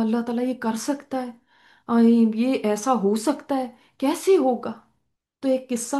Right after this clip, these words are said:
आता है सूरतुल बकरा में कि एक आदमी थे, वो एक तबाहशुदा बस्ती से गुजरे, तो उन्होंने सोचा, "अल्लाह ताला इसको कैसे जिंदा करेगा? बिल्कुल तबाह हो चुकी थी ना,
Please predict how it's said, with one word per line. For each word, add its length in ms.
आता 240
है 60
सूरतुल 460
बकरा 420
में 160
कि 180
एक 200
आदमी 520
थे, 100
वो 80
एक 160
तबाहशुदा 540
बस्ती 360
से 160
गुजरे, 340
तो 60
उन्होंने 280
सोचा, 460
"अल्लाह 280
ताला 220
इसको 280
कैसे 440
जिंदा 340
करेगा? 320
बिल्कुल 520
तबाह 200
हो 140
चुकी 380
थी 60
ना, 80